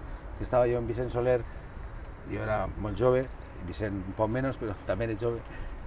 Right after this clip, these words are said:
eh, me va dir, "Si tu als deu anys eres socialdemòcrata, als cinquanta anys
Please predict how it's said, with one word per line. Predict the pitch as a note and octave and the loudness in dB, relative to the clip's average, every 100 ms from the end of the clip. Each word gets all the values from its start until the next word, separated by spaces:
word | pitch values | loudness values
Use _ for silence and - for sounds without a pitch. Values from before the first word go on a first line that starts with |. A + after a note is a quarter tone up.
| - | -4
eh, | B2 B2 A#2+ A#2 A2+ A2 G#2 F2+ G#2+ | 2 6 6 6 4 2 0 -4 -2
me | B2 A#2 | 2 4
va | A#2+ | 6
dir, | A#2 - - | 4 2 -4
"Si | - C#3+ | -2 -2
tu | C3 G#3+ | 2 6
als | G3+ D3+ C#3+ - C#3 | 6 6 -2 -8 -2
deu | F3+ E3 D#3 D#3 | 2 4 4 6
anys | D3+ C3+ - - | 6 4 0 2
eres | D#3 C#3+ | 4 4
socialdemòcrata, | C3+ C3 A#2+ B2+ C#3 C#3 C#3+ C3+ - - - | 2 0 2 2 6 6 6 2 -4 -6 0
als | B2 B2 - | 2 2 2
cinquanta | B2+ A#2 A#2+ D#3 D#3 C#3+ D3 D3+ | -2 0 6 8 8 4 4 4
anys | D3+ | 2